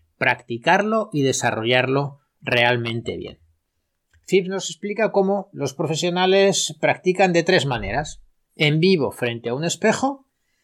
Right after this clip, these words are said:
grabándose en vídeo y grabándose en audio. Bueno, depende de vosotros. Las recomendaciones yo creo que son muy buenas, son muy prácticas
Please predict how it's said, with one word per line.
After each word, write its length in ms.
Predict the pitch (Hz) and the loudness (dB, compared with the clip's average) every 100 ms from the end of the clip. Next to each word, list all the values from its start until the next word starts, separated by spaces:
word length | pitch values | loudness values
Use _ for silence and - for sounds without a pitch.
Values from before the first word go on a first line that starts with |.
| _ | _
grabándose 680 | - 135 139 156 170 156 185 | -6 0 2 2 0 0 0
en 160 | 196 196 | 0 2
vídeo 460 | 220 208 202 226 _ _ _ _ _ _ _ | 2 2 0 -2 _ _ _ _ _ _ _
y 120 | 147 | 2
grabándose 760 | 143 143 156 151 - 135 131 _ - | 4 4 2 0 0 0 -2 _ 0
en 240 | 139 123 | 0 2
audio. 480 | 110 92 95 - - _ _ _ _ _ _ _ _ _ _ _ _ | -2 -4 -10 -16 -20 _ _ _ _ _ _ _ _ _ _ _ _
Bueno, 400 | - 160 170 175 - | -2 -2 -2 -8 -6
depende 520 | 131 127 156 156 156 | -2 0 0 2 2
de 100 | 143 | 2
vosotros. 680 | 135 - - - - - _ _ _ _ | 2 -2 -6 -10 -20 -20 _ _ _ _
Las 220 | - 131 | -2 0
recomendaciones 840 | 135 127 127 127 123 156 156 156 | 0 -2 -4 -4 -2 0 2 2
yo 120 | 143 147 | 2 2
creo 220 | 151 139 | 2 2
que 100 | 131 | 0
son 380 | - 151 135 - _ _ _ _ _ - | 2 0 0 -8 _ _ _ _ _ -2
muy 220 | 143 180 | 2 4
buenas, 640 | 170 202 247 269 - - _ - | 4 4 2 0 -4 -10 _ -14
son 320 | - 151 156 | -2 2 2
muy 140 | 139 | 2
prácticas 800 | 139 165 - 202 214 220 226 - | 2 0 -2 -8 -4 -4 -4 -12